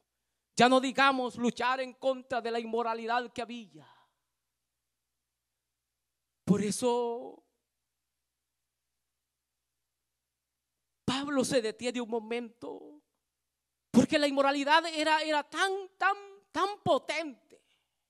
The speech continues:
que las mujeres no se daban el respeto. Los hombres no respetaban a las mujeres. Y es ahí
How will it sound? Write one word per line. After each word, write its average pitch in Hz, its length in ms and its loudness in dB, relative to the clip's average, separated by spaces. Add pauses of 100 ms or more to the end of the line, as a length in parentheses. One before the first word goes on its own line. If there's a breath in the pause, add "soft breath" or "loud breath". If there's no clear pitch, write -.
(720)
que 269 120 6
las 277 160 6
mujeres 285 400 2
no 294 120 0
se 302 140 0
daban 302 240 2
el 277 60 0
respeto. - 680 -6 (560 soft breath)
Los 311 220 6
hombres 339 280 6
no 349 80 4
respetaban 320 580 4
a 285 60 4
las 254 140 4
mujeres. 262 580 -6 (240 soft breath)
Y 160 200 2
es 240 160 6
ahí 359 440 12